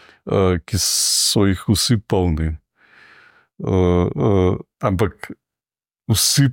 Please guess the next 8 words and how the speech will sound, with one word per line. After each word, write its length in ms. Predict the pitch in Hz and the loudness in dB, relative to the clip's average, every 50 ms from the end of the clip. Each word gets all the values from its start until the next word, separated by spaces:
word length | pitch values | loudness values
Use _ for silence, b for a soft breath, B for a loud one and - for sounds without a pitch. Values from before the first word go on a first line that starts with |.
| - | 0
pol 420 | _ - 139 120 120 127 127 123 117 - | _ 0 2 2 2 2 2 0 0 -2
seveda 460 | 110 107 - - 117 104 117 117 120 | -4 -4 -2 0 2 2 4 2 2
vedo, 340 | 107 104 101 90 92 107 107 | 2 2 2 2 2 2 2
da 200 | 98 90 95 90 90 92 - - _ _ _ _ _ _ _ _ - | 2 2 2 2 2 0 -2 -8 _ _ _ _ _ _ _ _ 0
nekje 560 | 143 95 98 87 - - - 110 107 104 101 113 - - - - - _ _ - _ | 2 2 2 0 -2 -2 2 2 2 2 0 -2 -4 -6 -6 -8 -10 _ _ -20 _
to 200 | _ - 120 104 | _ 0 2 4
ni 220 | 101 101 101 98 | 4 4 4 2
res. 480 | 90 87 85 78 - - - - - | 2 2 0 0 -2 -4 -8 -10 -12